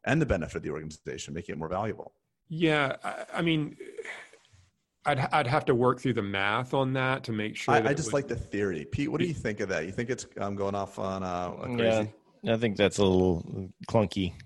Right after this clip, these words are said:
Speaker 1: But you know what I'm saying? Like, Pete, Pete and I have, o-, like, as an owner dentist, you, people typically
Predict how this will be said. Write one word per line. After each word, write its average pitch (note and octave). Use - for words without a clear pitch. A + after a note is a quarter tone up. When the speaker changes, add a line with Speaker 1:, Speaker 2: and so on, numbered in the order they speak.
Speaker 1:
But C#3
you D3+
know D#3
what D3
I'm C#3
saying? C#3
Like, A2
Pete, C3+
Pete C#3
and B2
I A#2
have, A2
o-, A2+
like, G#2
as G#2+
an G#2+
owner A#2
dentist, G2+
you, F#2+
people G2+
typically G2+